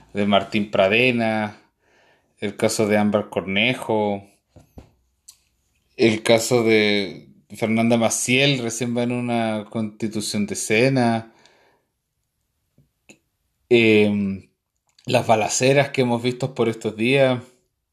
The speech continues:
eh, por Navidad, eh, la crisis de gobiernos en Europa por la medida, eh, eh, en,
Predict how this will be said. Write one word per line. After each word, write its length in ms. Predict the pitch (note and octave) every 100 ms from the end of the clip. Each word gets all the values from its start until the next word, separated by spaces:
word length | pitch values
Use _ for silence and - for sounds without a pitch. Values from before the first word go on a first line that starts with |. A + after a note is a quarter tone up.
| _ _ _ _ _ _ _ _ _ _ _ _ _ _ _ -
eh, 360 | G#2+ G#2+ G#2 -
por 140 | G#2+
Navidad, 800 | G#2 G2+ G2 G#2+ A#2 C#3 C3 - _ _ _ _ _ _ _ _ _ _ -
eh, 880 | G#2 G#2 G2+ G2 F#2+ F#2 F2+ - F#2
la 600 | A2 G#2+ G2+ G2 F#2+ G2 F#2+ - _ _ - _ -
crisis 300 | A2 A2+ B2
de 140 | A#2 G2+
gobiernos 680 | G#2 G#2 A#2 C3+ D3 B2+
en 400 | A#2+ A2+ A2 G#2+
Europa 640 | G2+ G2 G#2 A#2+ C#3+ C#3+ B2
por 140 | G#2+
la 60 | G2+
medida, 720 | G2 F#2+ G#2 A#2+ C3 A2 G2
eh, 280 | F#2 E2+ - - - - _ _
eh, 380 | - - - C2+
en, 200 | G#2+ G#2+